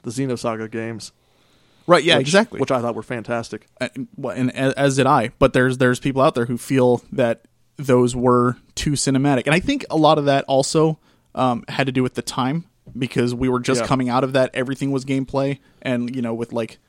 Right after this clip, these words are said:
Speaker 2: five-second cutscenes to, we're making these big, giant, story-based cutscenes, uh, and putting 'em into the games. People weren't used to it yet, because nowadays we have tons of games like that where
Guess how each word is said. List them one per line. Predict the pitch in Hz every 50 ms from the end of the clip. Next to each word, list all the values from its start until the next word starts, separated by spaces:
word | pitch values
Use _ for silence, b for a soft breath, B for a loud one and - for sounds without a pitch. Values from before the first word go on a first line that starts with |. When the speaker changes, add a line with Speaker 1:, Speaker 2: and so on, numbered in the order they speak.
| _ _ _ _ -
Speaker 2:
five-second | - - - 123 131 131 - - - 131 - 131 127
cutscenes | - 139 123 - - 143 135 131 131 143 - b b b b b b b b b _
to, | - - 147 135 127 127 123 120
we're | 120 117 127 123
making | 123 131 147 143 - 131 120
these | 113 110 113
big, | - 123 117 110
giant, | 117 - 139 117 113 113 113 117 - _ -
story-based | - - - 135 120 113 110 104 104 107 110 - -
cutscenes, | - 123 110 - - 123 107 95 87 117 - b b b b b b b b -
uh, | 127 117 110 95
and | 113 117
putting | - 131 120 117
'em | 117 120
into | 120 120
the | 113 -
games. | 117 113 110 -
People | - 160 160 156
weren't | 151 135 107
used | 139 131 143 156 - -
to | 135 117
it | -
yet, | - 117 107 -
because | 143 135 147 131
nowadays | 143 156 196 269 262 139 120 123 120 131 - b b b b b b b b b _ -
we | 208 208
have | 180
tons | - - 214 262 233
of | 143
games | 131 120 120 117 117
like | 117 117 -
that | - 117 113 113 - -
where | 131 123 120 120 120 120 -